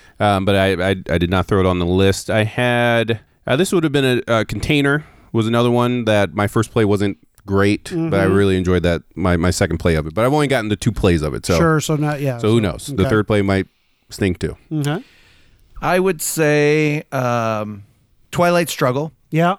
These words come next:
Speaker 2: I had it on my list too.
Speaker 3: Yeah.
Speaker 2: Okay.
Speaker 3: <clears throat> So that was one I thought about, uh, because I,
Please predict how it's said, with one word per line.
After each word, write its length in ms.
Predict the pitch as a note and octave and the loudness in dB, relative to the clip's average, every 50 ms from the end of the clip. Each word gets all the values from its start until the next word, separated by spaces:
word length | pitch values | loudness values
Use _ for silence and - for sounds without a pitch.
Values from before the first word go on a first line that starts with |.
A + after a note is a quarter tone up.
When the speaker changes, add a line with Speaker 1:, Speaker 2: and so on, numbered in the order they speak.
| _ | _
Speaker 2:
I 100 | - D#3 D3 | -4 -2 0
had 140 | D#3+ D#3+ D#3+ | 0 2 2
it 80 | D#3+ | 0
on 140 | D#3+ D#3+ E3 | 0 -2 -2
my 140 | E3 E3 E3 | -2 -2 -2
list 260 | E3 D#3 D#3+ - - | 0 -2 -4 -4 -4
too. 80 | - D#3+ | -4 -2
Speaker 3:
Yeah. 120 | D3 - | -2 -2
Speaker 2:
Okay. 280 | E3 - - D3+ D#3 E3 | -2 -2 -2 -2 -2 -2
Speaker 3:
<clears throat> 220 | D#3+ D3+ D3+ D3+ C#3 | -4 0 2 2 2
So 120 | - - D3+ | 2 0 0
that 160 | C#3+ D3+ D#3 | 0 0 2
was 140 | E3 D3+ C3+ | 2 0 2
one 140 | D3 D3+ C#3+ | 2 2 2
I 100 | C#3 C3+ | 2 0
thought 220 | - C3+ A#2+ A2+ | 0 0 0 0
about, 340 | A2+ G#2 A#2 A2+ A2+ A#2+ - - | 0 0 0 0 0 -2 -2 -2
uh, 220 | A#2+ A#2 A#2 A2+ | 0 0 0 0
because 320 | A2 A#2 A#2 - B2 A2+ G#2+ | 0 -2 -2 -2 -4 -2 -2
I, 220 | A#2 A2 A2+ A2 | -2 -2 -4 -6